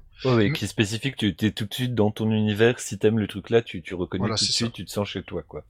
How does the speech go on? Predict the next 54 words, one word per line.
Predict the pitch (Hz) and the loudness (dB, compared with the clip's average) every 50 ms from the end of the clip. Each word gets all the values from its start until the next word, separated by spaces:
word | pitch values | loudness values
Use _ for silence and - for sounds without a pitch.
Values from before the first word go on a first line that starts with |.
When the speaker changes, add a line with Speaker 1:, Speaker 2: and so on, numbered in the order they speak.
| _ _ - | _ _ 0
Speaker 2:
Alors | 139 143 131 123 | 6 8 8 8
après, | 127 - - 175 190 | 8 6 6 6 6
euh, | 202 180 156 147 139 131 127 127 120 120 117 113 117 - - | 8 8 6 6 4 4 2 0 0 -2 -4 -8 -12 -16 -12
bon, | 127 127 | -8 -4
c'est | - - | -4 -4
toujours | 120 - 143 139 127 | -2 2 4 4 6
intéressant, | 135 131 147 135 131 127 - 180 180 165 151 | 6 6 6 4 4 4 4 4 4 6 6
hein, | 139 131 | 4 2
notamment | 135 131 - 135 135 143 | 0 -2 -2 -2 0 0
le, | 143 131 123 120 120 120 | 0 0 0 0 -2 -2
j'adore | 113 110 120 123 113 117 123 160 143 - | -2 -2 -2 -2 -2 0 4 4 4 4
toujours | - 151 139 147 139 | 2 -2 0 0 0
les | 123 | 0
boss | 117 123 120 110 | 0 -2 -4 -2
de | 113 120 | -4 -6
fin | 113 - - 139 131 | -6 -6 -6 -6 -6
d'Eto, | 117 113 107 - - 127 143 175 170 - - - - - - | -4 -6 -6 -6 -4 -4 -4 -6 -6 -10 -16 -18 -16 -16 -14
Speaker 1:
Ouais. | - 78 | -12 -10
Speaker 2:
parce | 69 - - | -8 -6 -4
que | - 113 | -2 2
là, | 110 131 139 139 127 | 6 8 8 8 6
pour | - - 120 | 4 0 -4
le | 120 | -4
coup, | 117 - 151 143 | -2 -2 0 0
ils | - | 0
se | - - | 0 0
lâchent | 120 104 - - | 0 0 0 0
vraiment | 113 107 110 123 127 135 131 | -2 -4 -4 -4 -2 -2 -2
sur | - - 117 | -2 -4 -4
les | 110 | -4
boss | 107 120 107 101 | -4 -6 -6 -6
de | 117 113 | -6 -8
fin | - - 135 135 123 | -6 -4 -4 -4 -4
au | 117 | -6
niveau | 113 107 104 113 | -6 -8 -8 -8
de, | 104 107 104 98 - _ - - - - - - - _ _ - | -6 -6 -8 -8 -10 _ -20 -20 -18 -18 -18 -18 -20 _ _ -6
de, | 113 113 113 113 113 117 117 117 117 117 117 | -4 -4 -4 -4 -4 -4 -6 -6 -8 -10 -8
de... | 120 120 120 123 | -8 -8 -6 -4
niveau | 123 123 120 135 | -2 -2 0 0
visuel. | 127 131 131 127 160 190 202 175 131 - - - - - - - - - - - - - - - - - - - | 0 0 2 4 6 6 6 6 2 -4 -4 -4 -2 0 0 2 2 0 0 -2 -4 -8 -8 -10 -14 -18 -8 2
Bon, | 143 156 139 104 - - - - | 4 6 6 6 4 -4 -12 -6
ça | - - - - 165 | 0 4 6 8 8
Speaker 1:
Oui. | 160 208 | 8 6
Speaker 2:
reste | 233 - | 4 2
que | - 160 | -2 -2
c'est | - - 180 - - | -2 -2 -2 -2 -4
une | 175 151 | -6 -4
très | - - - 165 | -4 -2 -2 0
bonne | 160 160 151 | 0 -2 0
nouvelle | 147 156 202 208 | 2 0 0 2
qui | - - | 0 -2
sort | - - - | -2 -2 -4
sur | - - 143 - | -6 -6 -4 -4
Steam, | - - - 208 226 254 277 302 302 | -4 -2 0 0 0 0 -2 -6 -8